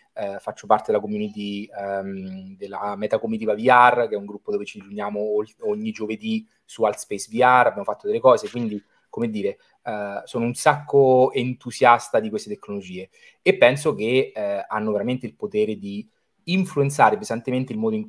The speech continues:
il modo in cui le persone interagiranno. Non tutte, determinate classi di persone, in determinati contesti, quindi non grido alla "da domani tutti nel metaverso ci scorderemo di avere una connessione fisica", però secondo me è abilitante di tantissime cose.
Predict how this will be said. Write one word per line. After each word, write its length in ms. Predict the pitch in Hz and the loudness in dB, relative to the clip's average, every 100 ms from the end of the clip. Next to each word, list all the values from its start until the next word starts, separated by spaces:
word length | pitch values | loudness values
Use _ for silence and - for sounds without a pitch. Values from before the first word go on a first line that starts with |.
| _ | _
il 140 | 113 | -10
modo 240 | 113 113 113 | -2 0 0
in 80 | |
cui 120 | 110 104 | -4 -6
le 100 | 101 | -4
persone 280 | 104 101 | -4 -6
interagiranno. 640 | 101 98 95 98 90 92 98 | -8 -6 -6 -6 -8 -8 -6
Non 240 | 135 156 | -4 -4
tutte, 380 | 147 151 147 160 | -4 -8 -2 -2
determinate 440 | 120 104 107 104 | -2 -4 -4 -2
classi 280 | 107 101 - | -2 -4 -6
di 40 | 110 | -4
persone, 360 | 143 - 127 | -2 2 0
in 60 | 104 | 0
determinati 420 | 98 104 107 110 | -6 -8 -8 -6
contesti, 680 | 160 147 214 101 - 117 117 _ _ - | -6 0 2 2 -2 -8 -8 _ _ -10
quindi 240 | 117 110 | -4 -2
non 180 | 104 107 | -2 -2
grido 320 | 127 123 107 | 0 2 4
alla 420 | 104 101 101 98 - _ _ | 6 4 0 -2 -6 _ _
"da 160 | 117 | 2
domani 340 | 113 127 143 127 | 4 4 2 2
tutti 260 | - - | -6 -6
nel 80 | 120 | -2
metaverso 760 | 120 120 123 120 - - 107 | 2 6 8 6 4 0 0
ci 240 | - - 110 | 0 -6 -8
scorderemo 880 | - - - 117 110 117 127 110 107 | -10 -14 -4 -4 2 4 4 2 0
di 140 | 113 | 0
avere 340 | 110 117 104 | 2 2 2
una 500 | 104 107 104 104 101 | 0 -2 -8 -6 -6
connessione 480 | - 214 110 - 180 | -6 -8 -8 -6 -6
fisica", 380 | 143 95 104 104 | -6 -10 -6 -4
però 240 | - 104 | 0 0
secondo 320 | 95 104 104 107 | 0 -4 -4 -4
me 220 | 101 - | -6 -8
è 120 | 101 | -12
abilitante 480 | 95 98 98 101 - | -12 -10 -8 -8 -10
di 80 | 95 | -20
tantissime 420 | 95 196 - 190 | -20 -20 -18 -16
cose. 240 | 185 415 | -14 -14